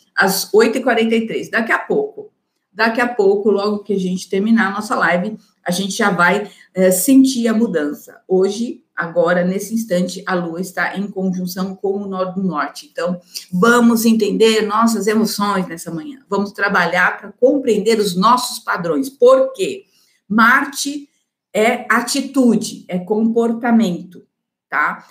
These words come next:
Saturno é padrão, é crença, é tempo, é vida no tempo. E o Curso de Milagres hoje, na minha, na minha meditação prévia, pra trazer pra você a,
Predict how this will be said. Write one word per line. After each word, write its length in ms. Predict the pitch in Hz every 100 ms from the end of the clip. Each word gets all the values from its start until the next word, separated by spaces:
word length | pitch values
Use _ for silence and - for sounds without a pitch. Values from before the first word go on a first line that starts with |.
| -
Saturno 1000 | - 254 254 - - 302 285 220 - -
é 100 | 202
padrão, 720 | 202 254 240 233 196 175 - _ _ _ _ _ _ _ -
é 100 | 180
crença, 880 | - 233 240 233 226 - - - _ _ _ - _ -
é 120 | 190
tempo, 760 | 190 226 220 214 - - - _ _ _
é 100 | 185
vida 600 | 180 170 185 240 277 247 277
no 220 | 247 233
tempo. 600 | 208 165 165 - 127 - _ _ _ -
E 420 | 214 262 277 -
o 160 | 226 220
Curso 200 | 277 277
de 60 |
Milagres 460 | 277 226 233 233 196
hoje, 420 | 202 240 196 180
na 180 | 175 175
minha, 560 | 180 190 190 175 160 151
na 140 | 180
minha 180 | 180 180
meditação 640 | 175 175 - 175 180 180
prévia, 440 | 180 165 175 185 -
pra 140 | 160
trazer 300 | 151 160 180
pra 160 | 165 160
você 320 | 165 - 160
a, 120 | 170